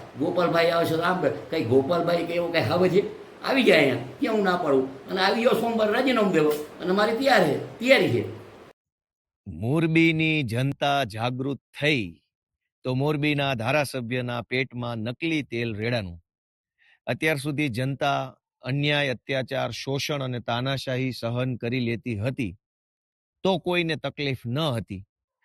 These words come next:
Speaker 2: પણ જેવું જનતાએ બોલવાનું ચાલુ કર્યું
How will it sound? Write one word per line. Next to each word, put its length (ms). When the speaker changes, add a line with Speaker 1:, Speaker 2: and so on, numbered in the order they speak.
Speaker 2:
પણ 120
જેવું 500
જનતાએ 480
બોલવાનું 560
ચાલુ 340
કર્યું 440